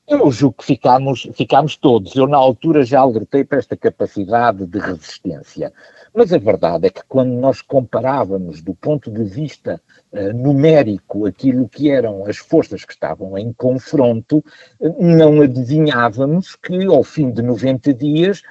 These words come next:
ainda houvesse aqui uma discussão e em que, eh, digamos, o, o, o desfecho final, eh, da, da, da campanha de natureza militar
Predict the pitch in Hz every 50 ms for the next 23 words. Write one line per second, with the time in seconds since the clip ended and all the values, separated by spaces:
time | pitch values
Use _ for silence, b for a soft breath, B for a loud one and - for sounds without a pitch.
0 | B B B 190 165 - 85 80 90 92 85 - 104 95 - - 127 123 123 123
1 | - - - - _ - - - - 156 160 180 196 208 214 214 208 151 117 -
2 | - 135 120 110 110 107 107 98 98 - _ _ _ - 104 95 110 110 123 127
3 | 117 101 104 120 117 117 117 117 117 101 120 120 104 101 123 123 110 - - -
4 | - - 165 160 - - - - 147 143 139 147 151 165 160 151 139 117 98 -
5 | b b b b _ - 101 98 95 90 92 95 95 95 92 95 107 107 101 101
6 | 98 95 95 104 104 98 95 98 95 92 95 95 - - 120 123 117 - - 98
7 | 85 101 92 80 78 87 82 - - 95 95 90 113 117 123 143 156 156 156 -
8 | 139 127 139 165 170